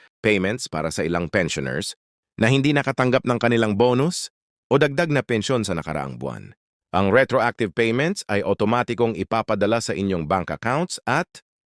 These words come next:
makikita ninyo ang breakdown ng halagang matatanggap sa inyong transaction history. Ito ay malaking tulong, lalo na sa mga pensioners na umaasa sa bawat pisong natatanggap para sa kanilang pang-araw-araw na gastusin.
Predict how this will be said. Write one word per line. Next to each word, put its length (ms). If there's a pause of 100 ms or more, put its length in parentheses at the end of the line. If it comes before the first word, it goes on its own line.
(120)
makikita 560
ninyo 480
ang 240
breakdown 480
ng 160
halagang 480
matatanggap 640
sa 80
inyong 240
transaction 640
history. 480 (320)
Ito 240
ay 80
malaking 560
tulong, 400 (320)
lalo 240
na 80
sa 160
mga 160
pensioners 560
na 160
umaasa 560 (480)
sa 160
bawat 320
pisong 320
natatanggap 640
para 240
sa 160
kanilang 480 (320)
pang-araw-araw 800
na 80
gastusin. 560